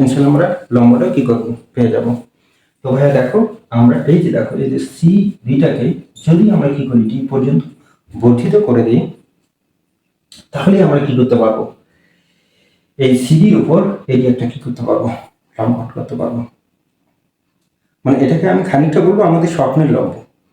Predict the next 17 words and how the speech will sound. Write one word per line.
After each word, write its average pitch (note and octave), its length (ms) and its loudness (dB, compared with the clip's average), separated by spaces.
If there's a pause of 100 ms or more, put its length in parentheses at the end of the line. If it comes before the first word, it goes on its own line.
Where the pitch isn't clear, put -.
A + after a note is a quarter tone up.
(140)
ইনশাআল্লাহ A#2+ 380 0 (140)
আমরা A#2+ 240 4
সেই B2 160 -2
লম্বটাই A#2+ 360 4
কি E3+ 100 0
করতে A#2+ 220 -2
পারবো, - 180 -6 (520)
আর্ট F2+ 200 -6
করতে - 280 -18
পারবো। - 220 -2 (540)
তো - 40 -10 (100)
দেখো D3+ 220 -2 (280)
আমরা C#3 200 0
একটু C#3+ 160 -4
আর্ট C#3+ 140 -4
করে D3 180 0
নিই। D3+ 100 -4